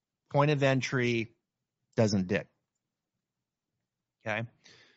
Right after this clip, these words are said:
That's the chipping technique that I talk about in Strokes Gain Short Game. So you take that to a greenside pitch. Now the grip's more in your finger. It's not gonna be upright,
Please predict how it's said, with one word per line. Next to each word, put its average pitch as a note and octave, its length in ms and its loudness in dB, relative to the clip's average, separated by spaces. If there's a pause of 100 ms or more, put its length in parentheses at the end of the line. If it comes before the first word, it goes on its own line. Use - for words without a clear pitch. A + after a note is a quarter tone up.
(220)
That's C#3+ 220 6
the C#3+ 80 2
chipping B2+ 340 4
technique A#2+ 440 2
that A2+ 100 -2
I A2 80 0
talk G#2+ 260 -2
about G#2 220 -2
in - 60 -10
Strokes - 320 -6
Gain F2 320 -6 (600)
Short D#3 320 4
Game. - 200 -12 (1160)
So D3 460 8
you D3+ 120 -4
take D3 260 2
that C#3+ 200 6
to D3 100 0
a B2+ 60 0
greenside A2+ 520 -2
pitch. - 540 0 (640)
Now A#2+ 260 2
the A2+ 100 -6
grip's A#2 280 -4
more A2 140 -2
in G#2 60 -2
your G2 100 -4
finger. E3 340 2
It's - 160 -4
not C#3 160 2
gonna C#3 140 -2
be A2+ 180 2
upright, A2+ 520 4